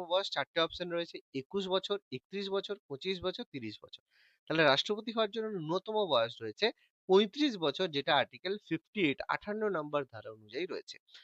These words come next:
কিন্তু কোনো সর্বোচ্চ বয়স নেই, অর্থাৎ কেউ যদি পাঁচশো বছর বাঁচে, পাঁচশো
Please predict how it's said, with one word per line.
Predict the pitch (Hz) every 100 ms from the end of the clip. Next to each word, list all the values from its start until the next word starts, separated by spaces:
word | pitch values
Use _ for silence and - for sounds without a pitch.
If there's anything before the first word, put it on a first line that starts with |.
| -
কিন্তু | - 196 208 294
কোনো | 254 214 208
সর্বোচ্চ | - 139 147 190 -
বয়স | 208 202 196 -
নেই, | 208 - _
অর্থাৎ | - 170 208
কেউ | - 185
যদি | 185 208
পাঁচশো | 156 139 -
বছর | 208 214 214
বাঁচে, | 202 196 214 - _ _
পাঁচশো | 190 196 -